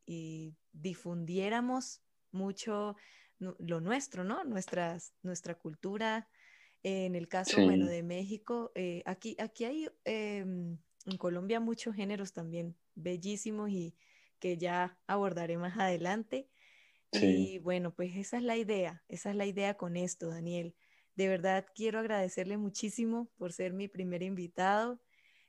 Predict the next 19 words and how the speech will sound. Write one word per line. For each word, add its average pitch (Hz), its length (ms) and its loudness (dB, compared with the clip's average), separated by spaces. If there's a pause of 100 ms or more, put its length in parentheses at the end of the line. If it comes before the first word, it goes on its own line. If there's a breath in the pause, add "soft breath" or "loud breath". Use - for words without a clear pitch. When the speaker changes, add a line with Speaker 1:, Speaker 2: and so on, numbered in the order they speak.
(120)
Speaker 1:
Eh, 175 760 -2
de 180 220 -2
verdad, 175 560 0 (280)
pues, - 400 -4
ah, 226 320 0 (400)
quiero, 220 800 2 (160)
eh, 175 760 -2 (160)
decir 180 400 -2
las 220 200 0
redes 247 520 4 (180)
de 185 180 2
Daniel. 185 340 0
Bueno, 214 240 6
solamente 233 540 2
conozco 208 460 -2
una 226 320 -2
que 180 220 0
es - 140 -8
Instagram, 240 600 -2